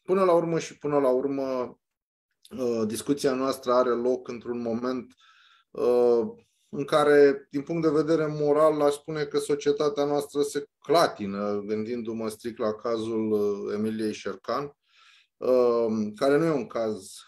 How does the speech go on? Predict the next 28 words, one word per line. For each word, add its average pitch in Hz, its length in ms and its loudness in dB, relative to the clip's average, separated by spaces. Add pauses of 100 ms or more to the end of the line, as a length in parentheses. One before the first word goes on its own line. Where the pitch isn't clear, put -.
izolat. 117 560 -2
Emilia 123 340 0
Șercan 113 420 -6
a 117 80 -6
fost, 127 400 -8 (480)
după 113 300 -2
cum 123 140 -6
știți, 123 340 -10
invitata 117 540 -2
noastră 113 460 -4
la 107 460 0 (260)
Casa 117 340 -6
Corpului 120 460 -6
Didactic 110 680 -4
cu 120 440 -10 (260)
mai 120 200 -4
puțin 127 320 -8
de 117 120 -2
două 113 280 -2
luni 113 220 -4
în 104 140 -4
urmă. 135 300 -6 (600)
Am 127 180 0
aflat, 143 500 2
uh, 135 300 4
aproape, 127 460 0 (1080)
uh, 101 300 -12
șocat - 800 -2